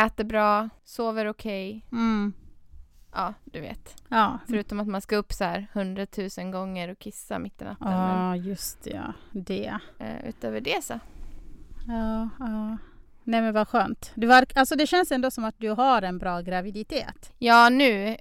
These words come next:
Speaker 1: eh, så här, eh, på sluttampen, eller vad man ska säga,
Speaker 2: Mm.
Speaker 1: eh, så tycker jag att det är bra. Eller liksom så här, då märker jag knappt av att jag är gravid.
Speaker 2: Mm.
Speaker 1: Ehm, det är lite så här, det går sakta att gå.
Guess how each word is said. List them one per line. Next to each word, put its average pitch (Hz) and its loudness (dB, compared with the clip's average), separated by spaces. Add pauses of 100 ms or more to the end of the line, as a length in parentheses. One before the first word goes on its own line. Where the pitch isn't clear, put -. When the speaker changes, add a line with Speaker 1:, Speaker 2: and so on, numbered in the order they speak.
(120)
Speaker 1:
eh, 202 -4
så - -10
här, 190 -4 (260)
eh, 85 -10 (220)
på 214 -12
sluttampen, 214 -8
eller 180 -8
vad 180 -8
man 185 -12
ska 196 -14
säga, 185 -8 (160)
Speaker 2:
Mm. 240 2 (160)
Speaker 1:
eh, 196 -10
så 202 -4
tycker 190 -10
jag 175 -2
att - -10
det 165 -2
är 160 -2
bra. 160 0 (200)
Eller 185 2
liksom 175 -2
så - -6
här, 160 -2
då 180 -2
märker 185 -2
jag 170 0
knappt - -8
av 170 6
att 170 -4
jag 165 -2 (140)
är 160 -2
gravid. 160 -8 (320)
Speaker 2:
Mm. 196 2
Speaker 1:
Ehm, 170 -6 (540)
det 214 -6
är 220 -2
lite 208 -4
så 185 -4
här, 165 -2
det 185 -6
går 196 -4
sakta - -4
att 190 -4
gå. 185 -2